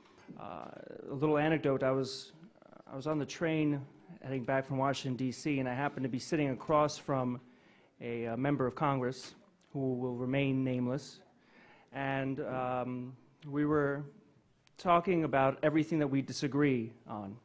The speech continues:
which was everything. And then we finally found something we could agree on, overcriminalization. And we started talking about how this is a problem and it really has to be, you know, taken seriously, and, uh,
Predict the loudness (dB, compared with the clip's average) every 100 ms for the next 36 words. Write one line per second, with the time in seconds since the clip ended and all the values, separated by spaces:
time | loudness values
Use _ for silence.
0 | _ _ -8 -8 -8 -6 -2 4 6 4
1 | 2 -2 -2 0 0 2 2 2 2 0
2 | 0 2 2 4 4 4 2 4 4 2
3 | -2 -6 -10 6 8 8 6 6 4 6
4 | 6 6 4 0 -8 -12 -20 -20 -20 -12
5 | -2 -2 0 -2 0 2 2 4 0 2
6 | 2 2 2 2 2 -2 -8 0 6 6
7 | 6 4 2 0 0 2 4 4 4 2
8 | -2 0 0 0 -4 -16 -20 _ 2 2
9 | 2 0 0 -2 0 6 8 8 4 0
10 | 2 2 2 -4 -8 -18 -20 -18 -10 -6
11 | -6